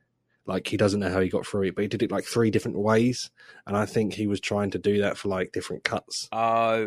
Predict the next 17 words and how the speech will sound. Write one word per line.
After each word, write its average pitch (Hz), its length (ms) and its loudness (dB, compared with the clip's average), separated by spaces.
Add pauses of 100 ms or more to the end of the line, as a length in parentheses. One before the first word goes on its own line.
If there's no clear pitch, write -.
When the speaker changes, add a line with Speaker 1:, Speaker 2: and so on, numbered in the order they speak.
Speaker 1:
Not 104 220 2
Speaker 2:
right, - 120 -8 (100)
okay. 107 60 -10 (300)
Speaker 1:
You 113 80 2
know 110 180 6
what 113 80 8
I 117 40 12
mean? 98 200 6
Speaker 2:
Yeah. 101 300 -4
Speaker 1:
That's 107 160 -2
what 101 100 4
it 98 100 -6
kinda 101 180 0
seemed 98 340 0
like. - 340 -10 (520)
Um, 95 360 -2 (560)
Speaker 2:
Oh. 117 600 -10